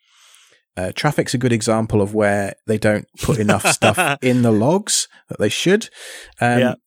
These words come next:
Speaker 1: we've mentioned it on the show before, but there's a tool called Dozzle, which will put your container's logs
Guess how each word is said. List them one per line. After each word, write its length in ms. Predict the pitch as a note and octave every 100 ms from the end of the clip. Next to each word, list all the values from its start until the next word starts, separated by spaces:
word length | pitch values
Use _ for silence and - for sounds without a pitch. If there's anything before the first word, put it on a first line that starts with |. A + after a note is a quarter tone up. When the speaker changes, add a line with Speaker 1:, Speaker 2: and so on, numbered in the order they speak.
| _ _ _ _ _ C#3
Speaker 1:
we've 200 | C#3+ E3+
mentioned 320 | F#3 F3+ E3
it 100 | -
on 80 | C#3+
the 60 |
show 260 | - C#3+ C3+
before, 380 | C3 - C3+ C#3
but 120 | C#3
there's 140 | B2
a 40 | A#2
tool 360 | - C#3 C#3
called 360 | - B2 A2+ -
Dozzle, 480 | A#2 A#2+ C#3 F#3 E3+
which 300 | A#2+ A2+ -
will 120 | A#2 A2+
put 300 | - C#3 -
your 180 | A2+
container's 720 | G#2+ A#2+ A2+ - B2 A#2+ G#2+ A#2
logs 460 | A#2 B2 A#2+ -